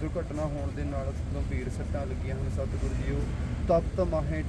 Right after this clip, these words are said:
ਠੰਡ ਵਰਤਾਈ, ਅੰਧ ਪਿਆ ਦੁੱਖ ਨਾਠੇ ਭਾਈ ਦੇ ਮਹਾਨ ਵਾਕ ਅਨੁਸਾਰ। ਸਤਿਗੁਰੂ ਜੀ, ਜਿਵੇਂ ਆਪ ਜੀ ਤਪਦੇ ਹਿਰਦਿਆਂ ਨੂੰ ਠਾਰਨ ਦੀ ਸਮਰੱਥਾ ਰੱਖਦੇ ਹੋ, ਇਸੇ ਤਰ੍ਹਾਂ ਸਤਿਗੁਰੂ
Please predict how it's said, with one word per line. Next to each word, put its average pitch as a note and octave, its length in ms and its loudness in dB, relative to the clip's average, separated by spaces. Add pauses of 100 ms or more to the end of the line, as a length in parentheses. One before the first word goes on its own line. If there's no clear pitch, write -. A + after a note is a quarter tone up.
ਠੰਡ F3 240 0
ਵਰਤਾਈ, C#3+ 480 0 (120)
ਅੰਧ F3+ 180 -2 (100)
ਪਿਆ C#3+ 200 0
ਦੁੱਖ C3+ 260 -4
ਨਾਠੇ C3 400 -2
ਭਾਈ A#2+ 280 0
ਦੇ - 100 -2
ਮਹਾਨ C#3+ 300 -2
ਵਾਕ C#3+ 240 0
ਅਨੁਸਾਰ। C3+ 300 -2
ਸਤਿਗੁਰੂ C3+ 400 -2
ਜੀ, D#3+ 160 -2
ਜਿਵੇਂ D3 200 -2 (100)
ਆਪ C3 260 -2
ਜੀ C3+ 140 -4
ਤਪਦੇ D3 340 -2
ਹਿਰਦਿਆਂ C3 340 -2
ਨੂੰ C3+ 100 -4 (120)
ਠਾਰਨ B2+ 300 2
ਦੀ B2+ 160 -2 (480)
ਸਮਰੱਥਾ D#3 440 4
ਰੱਖਦੇ E3 400 2
ਹੋ, E3+ 160 2 (420)
ਇਸੇ F3+ 260 2
ਤਰ੍ਹਾਂ E3+ 200 -2
ਸਤਿਗੁਰੂ C#3+ 380 -2